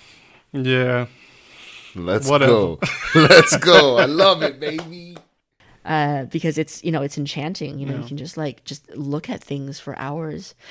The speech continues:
Speaker 3: So those are the similarities between, um, mushrooms and, and L S D is, is that they both have these visual effects. Even, but, you know, now that I've done both of those substances,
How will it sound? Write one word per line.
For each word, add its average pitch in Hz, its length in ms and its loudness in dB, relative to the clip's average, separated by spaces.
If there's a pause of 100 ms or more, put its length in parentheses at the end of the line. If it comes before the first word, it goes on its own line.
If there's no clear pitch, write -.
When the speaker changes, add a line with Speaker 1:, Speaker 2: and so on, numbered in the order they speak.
(100)
Speaker 3:
So 202 160 2
those 240 240 4
are 254 40 -4
the 208 80 -6
similarities 170 600 -4
between, 147 560 -8
um, 139 400 -8 (100)
mushrooms 147 600 -8
and, 139 180 -10
and 147 100 -8
L 147 100 -6
S 147 100 -12
D 156 120 -8
is, 151 120 -8
is 135 180 -10
that 139 140 -8
they 156 80 -8
both 156 260 -6
have 139 380 -10
these 143 180 -10
visual 156 320 -10
effects. 175 340 -10
Even, 247 480 -4
but, 156 220 -2
you 165 60 -4
know, 151 100 -2
now 165 160 -2
that 170 100 -6
I've 151 140 -6
done 147 320 -6
both 147 280 -6
of 143 100 -14
those 135 160 -10
substances, 139 560 -10